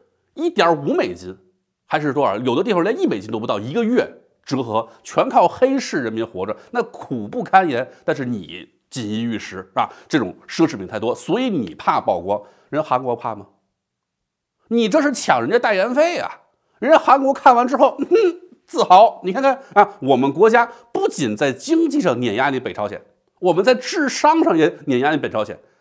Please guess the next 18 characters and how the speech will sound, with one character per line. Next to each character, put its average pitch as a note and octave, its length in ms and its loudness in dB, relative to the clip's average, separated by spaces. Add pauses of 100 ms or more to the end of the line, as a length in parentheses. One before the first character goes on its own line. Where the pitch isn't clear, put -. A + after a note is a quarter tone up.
(520)
哪 G#3 200 4
怕 D4+ 200 4
你 G3+ 120 -2
拿 G#3+ 220 2
P C#4 180 -2
SP A#3 640 2
点 F3+ 100 0
儿 A2+ 80 0
那 F#3 140 0
个 D#3 160 0 (240)
韩 G#3+ 280 4
国 C4+ 100 4
领 C4 80 -2
导 A#3+ 100 4
人 D3+ 120 2
的 G#3+ 100 -4
那 G3+ 120 2
个， F#3+ 160 -2